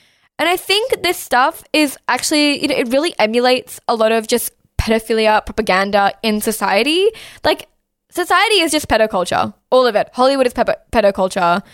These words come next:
Media is pedoculture. We are constantly seeing young, beautiful, innocent, overly sexualized young women or teenage girls that end up in relationships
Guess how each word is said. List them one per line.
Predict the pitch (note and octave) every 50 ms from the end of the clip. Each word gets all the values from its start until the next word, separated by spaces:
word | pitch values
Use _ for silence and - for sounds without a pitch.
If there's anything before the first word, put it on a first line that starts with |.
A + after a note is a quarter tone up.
| - _ _ _ _ _ _ _ _
Media | - B3 D4+ D4+ D4 C4+
is | C4 B3+
pedoculture. | - C4 A#3 A3+ - G#3+ G#3 G3+ - G#3+ G3+ A3+
We | C#4+ D#4
are | D#4
constantly | D#4 - - D4 C#4+ C#4+ D4 - - B3+ D4
seeing | C#4 - - B3+ A#3+ A#3 A3+ A3 A3 -
young, | - G#3+ G#3+ G3+ A3 G#3+ G#3 G#3 G#3+ G#3+ G#3+ G#3+ G#3 - - G#3
beautiful, | G#3 G#3 G#3+ G#3 G#3+ G#3 - - G#3 G#3 G#3 G#3 G3+ - -
innocent, | A#3 A3+ G#3+ G#3+ - - - G#3 G3+ G3 - - -
overly | A3 A3 G#3+ G#3+ G#3+ A3
sexualized | G#3+ - G3+ - - - G#3 G3+ G3 G3+ G3+ G3+ G3 - - - - - _ _ -
young | C4+ C4+ C#4
women | C#4 C#4 C4 B3+ B3
or | A#3+ A#3
teenage | - - A#3 A3 G#3+ G#3 -
girls | - G#3 G3+ G3 F#3+ F#3 F3+ F3+ G3 G3 - - _ _ - - - -
that | A#3+ - -
end | - A3+ A3+ A3
up | A3+ A3 A3 -
in | A3+ G#3 G3+
relationships | G3+ G3+ G3 F#3+ G3+ G3+ G3 F#3+ G3+ F#3+ F#3 -